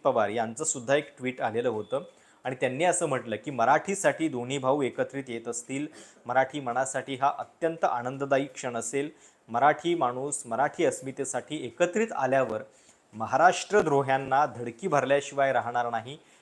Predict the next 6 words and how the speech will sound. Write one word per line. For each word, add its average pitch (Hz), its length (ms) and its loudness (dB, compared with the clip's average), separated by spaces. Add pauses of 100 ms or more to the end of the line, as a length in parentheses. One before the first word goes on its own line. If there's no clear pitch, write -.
(140)
यात 131 160 0 (140)
कुठलीही 156 420 -4
शंका 131 380 0
नाही. 127 300 -4 (460)
त्यामुळे 143 640 6
मोर्चाच्या 127 720 0